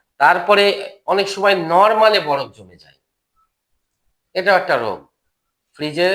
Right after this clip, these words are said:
খোলার পরে দেখা যাচ্ছে নরমালে জমে, এটা মেইন কারণ থার্মোস্ট্যাট। থার্মোস্ট্যাট ফ্রিজটাকে বন্ধ করছে না, যার জন্য অনবরত ফ্রিজ চলছে। এবং আরেকটা কারণ, দরজার গ্যাস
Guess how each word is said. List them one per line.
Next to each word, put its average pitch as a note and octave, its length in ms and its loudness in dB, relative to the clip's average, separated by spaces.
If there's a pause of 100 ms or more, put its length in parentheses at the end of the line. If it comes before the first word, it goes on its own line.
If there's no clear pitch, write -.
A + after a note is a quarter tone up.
(180)
খোলার D3+ 320 0
পরে D#3+ 200 -2
দেখা D3 160 -4
যাচ্ছে C3 240 -10
নরমালে G#2+ 400 -6
জমে, - 200 -20 (140)
এটা F3+ 180 -4 (500)
মেইন E3 280 -4 (180)
কারণ F3+ 220 -4 (580)
থার্মোস্ট্যাট। G#2 640 -8 (440)
থার্মোস্ট্যাট C#3+ 560 -8
ফ্রিজটাকে C#3 400 -12 (120)
বন্ধ B2+ 160 -8 (140)
করছে D#3 300 -10
না, D#3 60 -18 (120)
যার A#2+ 200 -8
জন্য C3 140 -8 (100)
অনবরত B2 380 -6 (140)
ফ্রিজ B2 200 -14 (120)
চলছে। C#3+ 320 -12 (300)
এবং F3 160 -2 (220)
আরেকটা A3+ 300 -6 (100)
কারণ, B2+ 240 -2 (680)
দরজার E3 520 2 (440)
গ্যাস E3+ 240 -2